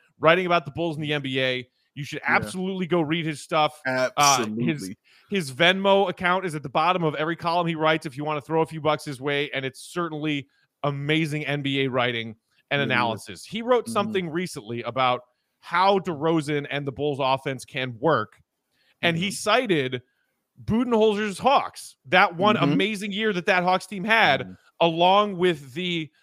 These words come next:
Speaker 1: Donovan, Westbrook, Paul George, Melo season
Speaker 2: Mm-hmm.
Speaker 1: in O K C of a model offense to use where it's not the,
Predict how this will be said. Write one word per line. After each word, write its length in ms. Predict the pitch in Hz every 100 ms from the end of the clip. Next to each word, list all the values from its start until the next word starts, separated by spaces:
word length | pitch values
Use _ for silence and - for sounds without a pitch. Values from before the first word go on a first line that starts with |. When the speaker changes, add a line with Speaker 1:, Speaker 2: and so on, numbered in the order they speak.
| _ _ -
Speaker 1:
Donovan, 800 | 180 190 180 151 170 165 165 151 _ _ _ _ _ 131 113
Westbrook, 500 | 147 196 - 196 180 -
Paul 240 | 175 175
George, 480 | 143 165 160 151 120
Melo 540 | 175 208 151 120 113 -
season 580 | - 170 117 120 104 107
Speaker 2:
Mm-hmm. 180 | 98 92
Speaker 1:
in 180 | 156 160
O 160 | 170 165
K 240 | - 165
C 540 | 147 233 208 151 135 - _ _ _ 185
of 180 | 170 180
a 120 | 180
model 480 | 165 165 190 202 196
offense 460 | 165 180 180 175 -
to 100 | 180
use 500 | 170 214 170 151 131
where 340 | 156 151 135 - _ _ _
it's 200 | 180 -
not 340 | 208 220 220 180
the, 360 | 202 196 180